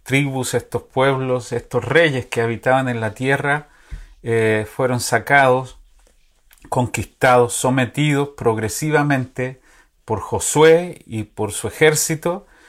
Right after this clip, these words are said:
Y hemos tomado esto como un paralelo, como una sombra, un tipo, una figura de la obra interior de salvación que es progresiva.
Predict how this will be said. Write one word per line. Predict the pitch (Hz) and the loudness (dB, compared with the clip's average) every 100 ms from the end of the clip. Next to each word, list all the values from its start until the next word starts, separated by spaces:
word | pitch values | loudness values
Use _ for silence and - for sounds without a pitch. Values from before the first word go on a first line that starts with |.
| - _ _ _ | -20 _ _ _
Y | 113 | -2
hemos | 120 135 127 | 0 0 -2
tomado | - 117 127 127 | -2 2 2 0
esto | - 123 | -2 -2
como | 113 113 | 0 -2
un | 104 | -2
paralelo, | - 104 101 123 120 104 | 0 2 2 2 0 0
como | 98 107 | -2 -4
una | 110 107 | -4 -6
sombra, | - 131 131 127 127 135 | -4 -4 -2 -4 -6 -8
un | 113 101 101 - | -10 -8 -10 -8
tipo, | 131 127 127 | -6 -4 -6
una | 117 104 | -4 -6
figura | - 104 131 139 147 - _ _ _ _ | -8 -6 -4 -4 -6 -10 _ _ _ _
de | - | -8
la | 104 120 | 0 2
obra | 139 160 | 2 2
interior | 147 - 123 131 143 | 0 0 0 2 2
de | 117 | 0
salvación | 107 120 107 101 - 127 127 | -2 -4 -2 -4 -4 -2 -2
que | 123 110 | -2 -8
es | |
progresiva. | - - 110 98 98 - 117 101 90 | -8 -6 -4 -4 -6 -2 -2 -2 -6